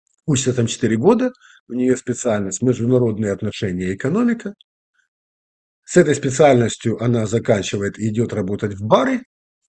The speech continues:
В баре, учитывая чаевые, она зарабатывает где-то две тысячи в месяц. Ну, это примерно сколько зарабатывает,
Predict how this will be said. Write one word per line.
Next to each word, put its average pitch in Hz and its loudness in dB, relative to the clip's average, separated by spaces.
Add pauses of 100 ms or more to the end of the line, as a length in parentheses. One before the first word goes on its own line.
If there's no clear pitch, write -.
В 98 -10
баре, 139 4
учитывая 120 0
чаевые, 107 0
она 107 -4
зарабатывает 92 -6
где-то 92 -8
две 92 -6
тысячи 92 -8 (100)
в 98 -10
месяц. 233 -2
Ну, 107 -6
это - -10
примерно 95 -6
сколько 87 -10
зарабатывает, 87 -10